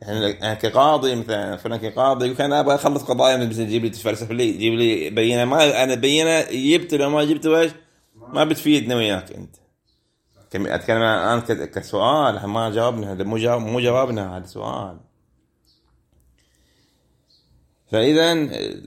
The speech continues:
هذا كسو-، الآن سؤالنا شنو؟ إنه المنكر هل يتعين عليه إنه فقط يأتي ب-، ب-، باليمين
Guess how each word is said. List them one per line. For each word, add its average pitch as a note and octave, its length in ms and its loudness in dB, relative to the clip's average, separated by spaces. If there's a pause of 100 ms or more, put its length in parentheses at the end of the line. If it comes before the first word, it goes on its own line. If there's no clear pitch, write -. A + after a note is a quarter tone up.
(720)
هذا G2 280 0
كسو-، - 340 -4
الآن G#2 260 0
سؤالنا B2 340 2
شنو؟ G#2 260 -4
إنه G2+ 580 -2
المنكر G#2 880 0 (340)
هل C#3 300 -2
يتعين D3 880 0
عليه A#2 880 -4 (100)
إنه G2 240 -6
فقط A2+ 320 -6
يأتي A#2+ 300 -4
ب-، A2+ 540 -6 (1600)
ب-، F#2 800 -4
باليمين A2 600 0